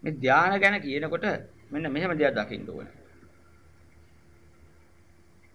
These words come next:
ධානයකින් මොකද්ද කරන්නේ? සමාධියෙන් මොකද්ද කරන්නේ? දැන් මේ සමාධියයි ධානයයි කියන මේ දෙක පටලවාගෙන මේ කාලේ ඉන්නේ.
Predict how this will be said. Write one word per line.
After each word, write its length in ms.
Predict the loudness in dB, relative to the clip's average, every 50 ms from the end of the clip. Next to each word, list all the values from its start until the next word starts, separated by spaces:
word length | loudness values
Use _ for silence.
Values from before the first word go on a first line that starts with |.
| -20 -16
ධානයකින් 760 | -8 0 4 6 6 6 6 4 4 0 -2 -2 -2 -4 -4 -4
මොකද්ද 320 | -2 2 4 2 4 2 -4
කරන්නේ? 360 | -4 -4 -6 -6 -6 -6 -2
සමාධියෙන් 580 | 0 0 2 4 4 4 4 2 0 -2 -2
මොකද්ද 300 | -2 0 0 0 0 0
කරන්නේ? 360 | -2 -4 -4 -6 -6 -8 -14 -18 -20 -20 -20 -20 -20 -20 -20 -20 -20 -20 -20 -20 -20 -20 -20 -20 -20 -20 -20 -20 -20 -20 -20 -20 -2
දැන් 140 | 0 0 2
මේ 120 | 2 0 2
සමාධියයි 680 | 2 4 6 8 8 8 6 6 4 4 4 4 2
ධානයයි 500 | 2 4 6 6 6 4 4 0 -2 -2
කියන 180 | -2 -2 -4 -2
මේ 180 | -2 -4 -4 -4
දෙක 140 | -2 -4 0
පටලවාගෙන 520 | 0 0 0 2 0 0 0 0 -2 -4
මේ 140 | -6 -6 -2
කාලේ 260 | -2 -2 -2 -2 -4
ඉන්නේ. 260 | -8 -10 -14 -18 -20